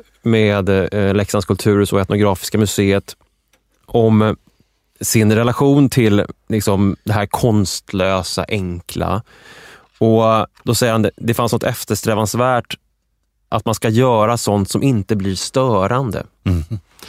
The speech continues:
Speaker 1: En sorts anpassning och att vara lojal med, liksom, eh, en, en, en småskalig och enkel och, och s-, historia, en lokal byggnadstradition, ett plank,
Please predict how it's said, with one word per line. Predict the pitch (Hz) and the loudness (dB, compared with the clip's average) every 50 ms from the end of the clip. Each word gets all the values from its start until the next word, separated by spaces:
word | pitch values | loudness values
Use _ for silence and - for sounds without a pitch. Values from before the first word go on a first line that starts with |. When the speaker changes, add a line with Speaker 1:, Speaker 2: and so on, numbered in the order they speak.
| - - - - - - | -20 -20 -20 -20 -12 -10
Speaker 1:
En | - | -6
sorts | 107 120 107 - | -4 -4 -4 -2
anpassning | - 120 120 110 104 104 98 - - - 98 104 - - - - - - 107 107 107 107 104 - - _ | -2 -2 0 0 0 -2 -2 -4 -4 -4 -4 -4 -4 -4 -6 -6 -4 -2 -2 0 0 -2 -4 -6 -8 _
och | - 113 107 - - - - - _ _ _ _ _ _ _ _ _ | -6 -6 -6 -8 -12 -20 -20 -20 _ _ _ _ _ _ _ _ _
att | - - - - _ - - | -6 -6 -6 -8 _ -12 -6
vara | 113 117 117 113 107 | -2 0 0 2 2
lojal | 104 104 120 123 120 117 123 127 127 127 127 120 110 101 101 95 95 95 | 2 2 2 4 4 4 4 2 2 2 2 2 2 2 2 0 0 -2
med, | 95 95 95 95 90 87 85 82 82 78 73 | -2 -2 -2 -2 -2 -2 -4 -4 -6 -8 -8
liksom, | - 76 - - - 80 82 80 73 67 - - - | -10 -12 -10 -8 -8 -8 -8 -8 -10 -12 -14 -14 -12
eh, | 50 50 82 82 82 - - - - - - | -10 -8 -8 -8 -6 -8 -8 -10 -10 -10 -10
en, | 92 85 80 | -10 -10 -8
en, | - 87 85 71 | -10 -10 -10 -8
en | 87 90 | -10 -10
småskalig | 85 - - - 101 101 90 90 95 - - - 90 90 87 92 | -10 -8 -4 -2 -2 0 -2 -2 -4 -6 -4 -4 -2 -2 -2 -2
och | 90 90 | -2 -2
enkel | 85 90 87 - 92 - - - 90 82 | -2 -4 -4 -6 -8 -10 -8 -8 -8 -6
och, | - - 67 64 52 - 67 80 65 | -6 -8 -8 -8 -8 -8 -8 -8 -8
och | - - - - - - - - - - - | -10 -12 -14 -16 -16 -16 -16 -16 -16 -16 -14
s-, | - - - | -14 -10 -6
historia, | - 110 107 - - - 104 95 90 87 92 92 92 95 | -4 -4 -4 -2 -2 0 0 0 0 0 0 0 0 0
en | 98 98 | 0 0
lokal | 95 98 - - - 98 98 98 92 | -2 -2 -2 -2 0 0 2 0 0
byggnadstradition, | 82 87 104 98 90 90 95 92 90 - - - 92 92 90 - - 90 92 92 90 92 87 87 87 85 82 | 0 0 0 0 0 0 0 -2 -2 -4 -4 -4 -4 -2 -4 -4 -2 -2 -2 0 -2 -2 -4 -6 -6 -8 -8
ett | 80 - - - | -8 -10 -12 -16
plank, | - - - 92 87 85 90 90 87 85 85 | -10 -6 -4 -2 -2 -2 -2 -4 -4 -6 -8